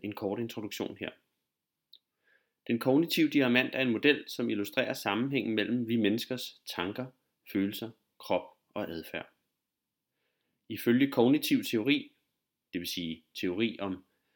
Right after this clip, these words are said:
tanker og tænkning, så vil det, vi tænker, påvirke, hvad vi føler, gør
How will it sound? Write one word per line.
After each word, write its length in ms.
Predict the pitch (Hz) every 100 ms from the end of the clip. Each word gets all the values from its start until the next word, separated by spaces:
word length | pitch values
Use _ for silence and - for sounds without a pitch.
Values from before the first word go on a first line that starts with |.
| _ _
tanker 320 | - 92 101
og 220 | 120 - -
tænkning, 480 | 107 113 143 139 - _ _ - - _ -
så 220 | - 139
vil 380 | 156 143 - -
det, 120 | 135
vi 80 | 147
tænker, 380 | - 117 120 147 - _ _ _ _
påvirke, 520 | - 110 131 127 131 - _ _ _
hvad 120 | 92
vi 120 | 82
føler, 480 | - 147 - 143 139 _ -
gør 340 | 92 104 -